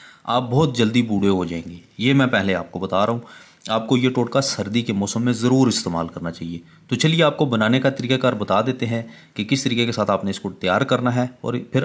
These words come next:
आखिर में आपको बताते हैं कि ये क्या-क्या अपने अंदर फ़ायदे छुपा कर बैठा हुआ है। यकीन करें कि ये टोटका अगर आप दस लाख रुपए में भी किसी को बोलें कि हमें बेचे, तो वो नहीं देगा, लेकिन मिस्टर देसी चैनल पर आपको फ़ी सबीलिल्लाह ये टोटका मिल रहा है।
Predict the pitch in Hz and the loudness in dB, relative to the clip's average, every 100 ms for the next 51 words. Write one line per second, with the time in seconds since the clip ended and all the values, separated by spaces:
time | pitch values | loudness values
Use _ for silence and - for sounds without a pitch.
0 | - 143 156 160 151 135 123 113 104 113 | 0 0 2 2 2 0 -2 0 0 0
1 | 117 113 110 107 101 95 104 107 - - | 0 0 -2 -2 0 0 0 -2 -4 -20
2 | - - - 104 98 95 101 - 85 90 | -20 -12 -6 0 0 0 -2 -2 -2 -2
3 | 95 - 85 85 95 87 107 101 104 104 | -6 -6 -6 -4 -2 -2 0 0 0 0
4 | 123 - - - 107 147 170 165 160 160 | -2 -8 -20 -6 -2 2 4 4 2 2
5 | 151 147 123 123 139 139 - - - 117 | 2 2 0 2 0 0 -6 -12 -4 0
6 | 127 123 - - 113 107 131 131 127 135 | 2 0 -4 -12 -4 0 0 2 2 0
7 | 127 135 151 143 123 110 - - - 123 | -2 -2 -2 0 0 -2 -10 -20 -8 0
8 | 135 127 131 123 104 101 120 127 120 107 | 2 0 -2 -4 0 2 2 2 2 2
9 | 107 117 98 98 101 - 131 127 104 110 | 2 0 -2 0 2 2 2 0 -2 0
10 | 113 131 127 120 120 120 110 110 127 - | 2 2 2 0 -2 -4 -6 -2 -4 -4
11 | - 120 123 147 135 113 127 120 101 101 | -2 -2 0 -2 -2 -2 -2 0 0 0
12 | 107 98 92 107 - - 120 - 90 87 | 2 0 0 -4 -4 -2 -2 -2 -4 -4
13 | 85 90 90 85 87 - 95 87 82 - | -2 0 0 -2 -6 -4 -6 -6 -10 -10
14 | 85 85 | -8 -10